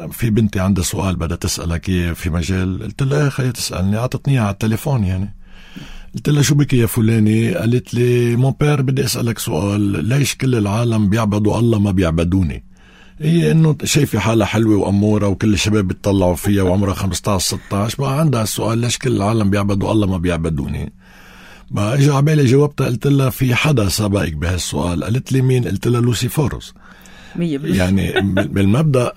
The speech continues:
Speaker 1: آه، العبادة هو طرح ما بينعطى لغير الله، ما فيك
Speaker 2: ما فيك.
Speaker 1: توجهيه، فعل ما بينعمل هيك. يعني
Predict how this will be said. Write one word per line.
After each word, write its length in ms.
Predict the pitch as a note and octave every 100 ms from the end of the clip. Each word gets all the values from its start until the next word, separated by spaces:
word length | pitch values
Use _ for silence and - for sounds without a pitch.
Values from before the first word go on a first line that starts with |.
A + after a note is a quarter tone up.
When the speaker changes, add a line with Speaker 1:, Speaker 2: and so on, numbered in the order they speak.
| -
Speaker 1:
آه، 580 | F2 F2 E2+ E2+ C#2+ C#2 - -
العبادة 760 | E2 D#2 F#2+ B2 D#3 B2+ A2+
هو 280 | G2 B2+ A2+ G#2 G2+ - E2 - -
طرح 400 | A2+ C#3+ C#3 -
ما 260 | E2 F#2 D3
بينعطى 600 | C3 G#2+ F#2+ G2+ F2+ E2+
لغير 420 | F2 E2 F2 E2
الله، 300 | C#2+ C#2+ B1 -
ما 80 | A#2+
فيك 280 | C3+ G#2+ - D2
Speaker 2:
ما 80 | E2
فيك. 0 |
Speaker 1:
توجهيه، 460 | F2+ D#2 F2 F2
فعل 360 | C2 C#3+ A2 F2+
ما 120 | B2+
بينعمل 460 | C3+ A2 G#2 F#2+ F2
هيك. 140 | D#2+ - - - - - -
يعني 440 | E2 E2 E2+ E2